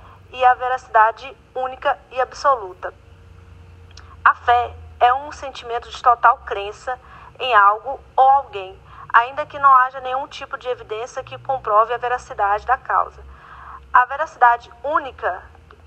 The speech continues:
a verdade única e absoluta do contexto do conhecimento científico, trata-se de pesquisadores ou filósofos que acreditam que o raciocínio é único,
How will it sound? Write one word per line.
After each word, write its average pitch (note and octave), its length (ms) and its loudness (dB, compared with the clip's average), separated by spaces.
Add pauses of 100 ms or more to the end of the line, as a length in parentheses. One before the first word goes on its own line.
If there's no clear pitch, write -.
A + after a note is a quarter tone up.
(140)
a A#3+ 80 -6
verdade A#3 420 -2
única B3+ 460 -8
e G#3 80 -6
absoluta G#3+ 580 -10
do G3+ 100 -8
contexto G#3 540 -8
do - 100 -16
conhecimento F#3 520 -14
científico, G3 600 -16 (320)
trata-se B3 460 0
de A#3+ 160 -12
pesquisadores A#3 840 -2
ou B3+ 100 2
filósofos A#3 800 -2 (260)
que B3+ 80 -2
acreditam B3+ 520 -4
que C#4 140 -8
o C4 60 4
raciocínio C4 640 -4
é A#3+ 80 4
único, C#4 480 -2